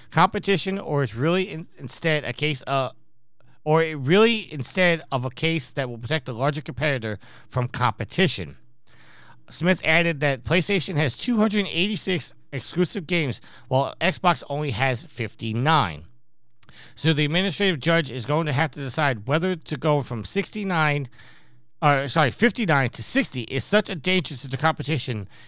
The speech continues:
that he should stop this from moving forward. That is the, that's where I'm gonna stop on that article. Going back, uh, again, Alex, I think you also touched on this last week. Uh, this is coming from I G N as well and written by Anthony Wood.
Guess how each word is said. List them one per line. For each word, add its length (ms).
that 100
he 120
should 180
stop 280
this 180
from 160
moving 320
forward. 480
That 400
is 240
the, 160
that's 240
where 100
I'm 40
gonna 100
stop 220
on 260
that 220
article. 520
Going 300
back, 500
uh, 440
again, 440
Alex, 260
I 60
think 260
you 160
also 300
touched 340
on 160
this 180
last 300
week. 380
Uh, 260
this 220
is 100
coming 440
from 260
I 140
G 100
N 80
as 140
well 320
and 240
written 160
by 160
Anthony 420
Wood. 340